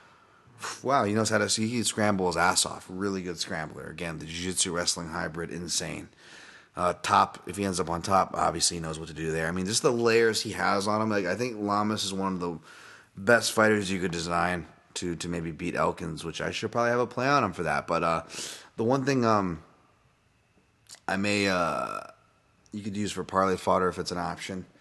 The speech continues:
or I may play straight up. I think it was, like, minus one ninety-five that this fight goes the distance. I think it does. But I think the over hits if you wanna attach that to some degenerate parlay. Um, I think that over is gonna hit. I have a hard time seeing these guys finish each other.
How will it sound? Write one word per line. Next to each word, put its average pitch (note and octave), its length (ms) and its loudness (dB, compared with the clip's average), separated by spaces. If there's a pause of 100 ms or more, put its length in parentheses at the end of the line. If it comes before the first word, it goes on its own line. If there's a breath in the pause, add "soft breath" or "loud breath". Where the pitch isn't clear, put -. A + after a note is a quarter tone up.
(340 soft breath)
or F2 140 -2
I F2 40 0
may F2 320 -2
play E2+ 640 -6
straight F2+ 300 -4
up. G#2 140 -2
I F2 40 -6
think G2 140 -6
it G#2+ 40 -2
was, F#2+ 80 -4
like, E2 100 -6
minus F2+ 320 -2
one F2 160 -4
ninety-five E2+ 560 -4
that C2 140 -6
this D#2+ 120 -6
fight D#2 300 -6
goes D#2 220 -6
the D2 80 -10
distance. D#2 340 -4
I D2+ 80 -6
think E2 220 -8
it D2+ 100 -12
does. F2 480 -4 (640 loud breath)
But D#3 540 4
I A2+ 120 6
think A#2 200 -2
the G#2+ 140 2
over G#2 240 4
hits F#2+ 260 -2
if G2 140 -4
you G2+ 100 0
wanna F#2+ 220 4
attach F2+ 400 0
that F2 220 2
to F#2 100 -4
some F2+ 160 -2
degenerate F2 560 -4
parlay. E2+ 560 -4 (200)
Um, E2 320 -6
I D#2 60 -8
think F2 140 -8
that E2 120 -2
over E2+ 220 -2
is E2 100 -4
gonna D#2+ 160 -6
hit. F2 280 -4
I F2 60 -2
have F2 120 -2
a F2 40 -4
hard F#2 200 -2
time F#2 160 -4
seeing F2+ 160 -8
these E2+ 100 -10
guys E2 220 -4
finish G#2+ 260 -4
each A2+ 120 -2
other. G#2+ 320 2